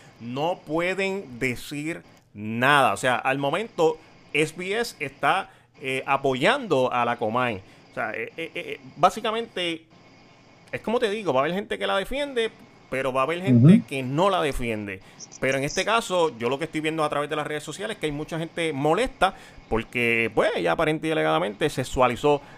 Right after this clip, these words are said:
Speaker 1: esa imagen y, pues, quieren sacarla. No hay break. Que
Speaker 2: Es
Speaker 1: la
Speaker 2: que
Speaker 1: quemen,
Speaker 2: ya
Speaker 1: dice
Speaker 2: ves,
Speaker 1: la gente.
Speaker 2: hay mucha, hay, hay muchas mujeres que, que, que se han sentido atacadas por ella a través de los años. La misma, ¿cómo era? Carmen Jovera.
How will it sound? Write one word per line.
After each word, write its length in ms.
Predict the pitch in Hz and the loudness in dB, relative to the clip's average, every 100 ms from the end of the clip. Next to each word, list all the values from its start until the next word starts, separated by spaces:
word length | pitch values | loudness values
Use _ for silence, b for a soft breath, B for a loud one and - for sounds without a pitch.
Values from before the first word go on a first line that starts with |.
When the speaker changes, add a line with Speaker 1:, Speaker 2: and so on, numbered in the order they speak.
| - | -4
Speaker 1:
esa 640 | 113 117 139 139 139 143 | -4 2 4 6 6 6
imagen 540 | 156 156 277 285 220 156 | 2 2 4 4 4 4
y, 200 | 131 123 | 4 6
pues, 180 | 226 | 6
quieren 240 | - 185 185 | 6 2 4
sacarla. 520 | 160 123 92 85 80 98 | 2 2 0 -2 -6 -4
No 200 | 117 156 | 0 2
hay 100 | 139 | 2
break. 260 | 98 78 - - - - - - - - - - | -2 -4 -10 -20 -20 -20 -20 -20 -20 -20 -20 -6
Que 60 | - | 4
Speaker 2:
Es 40 | 131 | 6
Speaker 1:
la 100 | 139 | 10
Speaker 2:
que 100 | 127 | 10
Speaker 1:
quemen, 100 | 127 | 12
Speaker 2:
ya 180 | 135 | 12
Speaker 1:
dice 160 | 139 175 | 10 8
Speaker 2:
ves, 80 | 143 | 6
Speaker 1:
la 120 | 123 | 2
gente. 320 | 117 110 92 - - - - - _ _ _ _ - | 0 -4 -10 -14 -20 -20 -20 -20 _ _ _ _ -4
Speaker 2:
hay 140 | 143 | -4
mucha, 400 | 156 160 170 156 | -2 2 6 8
hay, 220 | 147 143 143 | 8 4 0
hay 120 | 143 | -4
muchas 240 | 147 160 | -4 -4
mujeres 280 | 165 170 165 | 0 2 2
que, 240 | 165 165 147 | 4 2 4
que, 280 | 151 147 139 | 4 4 4
que 80 | 135 | 0
se 100 | 139 | -4
han 60 | |
sentido 400 | 139 156 147 156 | -8 -8 0 2
atacadas 320 | 143 143 147 | 4 6 4
por 180 | 143 139 | 4 4
ella 140 | 135 135 | 6 6
a 40 | |
través 200 | 120 110 | 4 2
de 80 | 127 | 4
los 120 | 127 | 4
años. 320 | 117 131 120 | 4 0 -2
La 100 | 101 | -2
misma, 540 | 101 113 127 127 120 110 95 _ | -4 -2 0 0 -2 -4 -14 _
¿cómo 180 | 123 147 | -8 0
era? 200 | 156 127 | 4 4
Carmen 240 | 113 113 | 2 -2
Jovera. 640 | 110 117 165 202 170 104 | 2 8 10 10 10 6